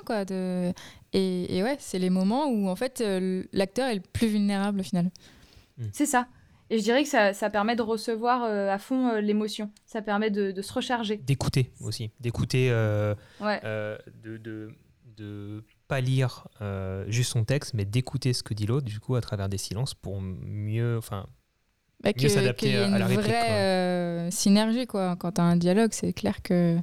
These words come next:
Speaker 1: tu le sens si les, les deux sont pas <laughs> ensemble, quoi. Mais, euh,
Speaker 3: Ouais.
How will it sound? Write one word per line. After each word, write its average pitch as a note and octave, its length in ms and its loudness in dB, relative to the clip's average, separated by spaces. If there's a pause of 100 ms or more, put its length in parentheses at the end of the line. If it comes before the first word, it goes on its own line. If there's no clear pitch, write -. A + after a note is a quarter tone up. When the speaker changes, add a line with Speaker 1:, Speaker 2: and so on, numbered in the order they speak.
(300)
Speaker 1:
tu - 100 2
le - 60 2
sens A#3 340 0
si - 220 -4
les, F#3 260 0
les F3 160 -2
deux F3 140 -2
sont F#3 220 -2
pas E3+ 520 -2 (140)
<laughs> C4+ 840 0
ensemble, G3+ 380 0
quoi. F#3 180 -2 (220)
Mais, G3 280 0
euh, F3+ 300 0
Speaker 3:
Ouais. F3+ 140 -2